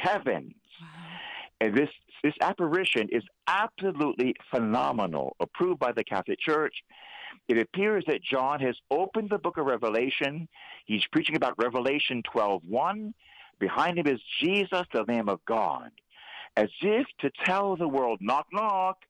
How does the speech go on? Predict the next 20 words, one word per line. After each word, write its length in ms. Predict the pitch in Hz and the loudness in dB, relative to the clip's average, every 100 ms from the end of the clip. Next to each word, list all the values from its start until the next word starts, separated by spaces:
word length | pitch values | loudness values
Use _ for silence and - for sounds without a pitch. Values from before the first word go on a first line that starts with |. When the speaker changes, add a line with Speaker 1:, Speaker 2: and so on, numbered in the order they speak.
| _ - | _ -2
Speaker 1:
are 140 | 92 | 0
you 160 | 104 131 | 2 2
listening? 680 | 156 156 175 185 196 208 - - 175 151 143 | 2 0 0 2 0 -2 -6 -8 -8 -6 -2
The 100 | 160 | -2
book 220 | 156 156 | -2 -2
of 100 | 160 | -2
Speaker 2:
<laughs> 0 | |
Speaker 1:
Revelation 640 | 160 165 156 147 139 147 127 | -2 0 0 2 2 0 -2
has 180 | 135 143 | -2 2
opened." 360 | 131 110 92 67 - - _ _ _ - _ _ _ 147 | 2 2 0 -2 -20 -20 _ _ _ -20 _ _ _ -8
Speaker 2:
Mm. 500 | 143 147 147 135 127 113 - _ _ _ - | -6 -4 -6 -8 -10 -12 -18 _ _ _ -2
Speaker 1:
And 140 | 90 | 0
that's 220 | 85 113 143 | 4 2 2
what 100 | 170 | 0
it 100 | 170 | 0
seems 180 | 156 147 | -2 0
to 60 | |
be 180 | 156 160 175 | 0 0 -2
saying. 580 | 185 208 165 107 95 - - - - _ _ _ | -2 0 0 -2 -6 -12 -18 -18 -20 _ _ _
Church, 520 | - 143 165 175 - | 0 2 2 0 -4